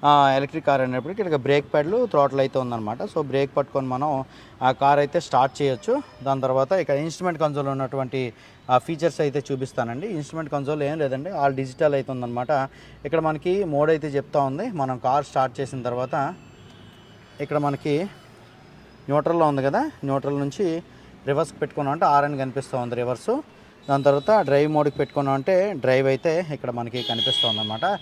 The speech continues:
కార్ స్టార్ట్ చేయకుండా ఈ మోడ్స్ అయితే చేంజ్ అవ్వవు. దాని తర్వాత రేంజ్ ఇంకెంత దూరం వెళ్తుందని ఇక్కడ కనిపిస్తూ ఉంటుంది ఉన్న ఛార్జింగ్తోనే. దాని తర్వాత డోర్లు ఓపెన్ అయ్యి ఉన్నాయని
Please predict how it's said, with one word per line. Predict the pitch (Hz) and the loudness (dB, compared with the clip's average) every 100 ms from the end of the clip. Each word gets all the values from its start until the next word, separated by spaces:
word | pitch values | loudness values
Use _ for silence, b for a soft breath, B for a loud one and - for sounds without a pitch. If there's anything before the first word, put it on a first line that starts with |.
| B B B | B B B
కార్ | 156 156 | 6 6
స్టార్ట్ | - 151 143 147 | 6 2 2 0
చేయకుండా | 143 156 202 | -4 -2 -2
ఈ | 214 156 | -2 -2
మోడ్స్ | 135 135 131 | -2 -2 -2
అయితే | 139 147 175 | -6 -6 -6
చేంజ్ | 135 127 123 | -6 -4 -4
అవ్వవు. | 127 196 | -4 -4
దాని | 160 131 | -4 -4
తర్వాత | 127 123 | -4 -4
రేంజ్ | 127 143 135 | -4 -4 -6
ఇంకెంత | 123 120 117 | -6 -6 -2
దూరం | 131 123 | -2 0
వెళ్తుందని | 113 120 120 117 | -4 -4 -6 -6
ఇక్కడ | 110 120 113 - B B - | -6 -4 -4 -6 B B -6
కనిపిస్తూ | 127 143 135 127 | -4 -4 -6 -6
ఉంటుంది | 120 135 | -6 -6
ఉన్న | 123 123 | -6 -6
ఛార్జింగ్తోనే. | - 117 117 123 117 117 180 247 - | -4 -4 -4 -8 -6 -6 -6 -10 -8
దాని | 131 123 | -6 -4
తర్వాత | 131 131 185 180 | -4 -2 -2 -2
డోర్లు | 131 131 127 | -2 -2 0
ఓపెన్ | 127 120 131 | -2 -4 -8
అయ్యి | 123 | -8
ఉన్నాయని | 120 117 117 117 | -8 -10 -10 -10